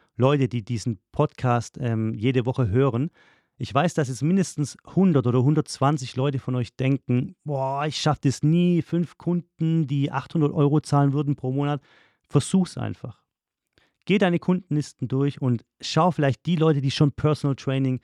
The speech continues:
bei dir momentan haben, aber nur einmal pro Woche zum Beispiel.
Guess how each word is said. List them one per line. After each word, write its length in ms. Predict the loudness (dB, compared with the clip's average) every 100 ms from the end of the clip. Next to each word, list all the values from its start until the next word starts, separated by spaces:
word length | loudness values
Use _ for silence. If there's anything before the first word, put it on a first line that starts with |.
| _ _ _
bei 160 | 0 0
dir 420 | 0 0 0 -2
momentan 680 | -2 -2 -2 -2 -2 -2 -2
haben, 280 | -2 0 0
aber 180 | -2
nur 320 | 0 0 0 -2 -6
einmal 480 | 0 2 4 2
pro 240 | 0 -4 -6
Woche 220 | -4 -6
zum 160 | -6 -4
Beispiel. 480 | -4 -4 -2 -2